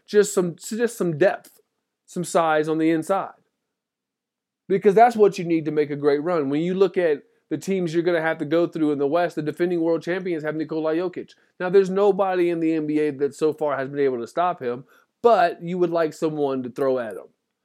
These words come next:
Anthony Davis, a guy you gotta go through, through the West. You gotta be able to stop him. You gotta be able to get some.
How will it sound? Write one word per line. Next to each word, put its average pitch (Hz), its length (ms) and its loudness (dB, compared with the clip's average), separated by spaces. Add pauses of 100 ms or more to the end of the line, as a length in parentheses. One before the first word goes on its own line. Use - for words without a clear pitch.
(120)
Anthony 175 360 0
Davis, 160 440 2
a 127 60 -6
guy 147 220 0
you 156 120 0
gotta 147 220 0
go 151 180 2
through, 151 220 -6
through 139 100 -8
the 143 80 -2
West. 139 460 -2
You 127 80 -8
gotta 127 180 2
be 127 140 -2
able 123 180 -4
to 120 60 -10
stop 127 340 -8
him. 85 140 -14 (960)
You 151 80 0
gotta 143 80 0
be 143 160 0
able 131 140 -2
to 127 40 -2
get 127 200 -6
some. 131 160 -4